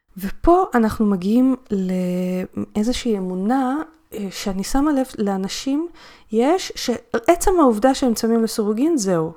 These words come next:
זה, זה אמור לעבוד. לא, חברים. צום לסירוגין, כל מה שהוא עושה, הוא מחדד בענק את היכולת שלנו להקשיב לרעב ושובע.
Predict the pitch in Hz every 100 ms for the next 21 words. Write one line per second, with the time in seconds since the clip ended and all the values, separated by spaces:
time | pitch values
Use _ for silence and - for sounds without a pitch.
0 | - 190 214 208 202 214 214 208 196 185
1 | 170 147 - - - - - 220 226 226
2 | 165 151 151 156 - - - - - -
3 | - - 320 381 - 269 208 190 254 277
4 | - - 294 359 - 349 247 - - 262
5 | - 185 190 208 208 - - 190 170 214
6 | 233 233 320 359 - - - - 185 190
7 | 190 190 202 277 - - 196 185 - 240
8 | 269 - 294 311 359 370 - - 208 202
9 | 190 - - 240 190 185 175 180 220 202
10 | 185 - - 185 156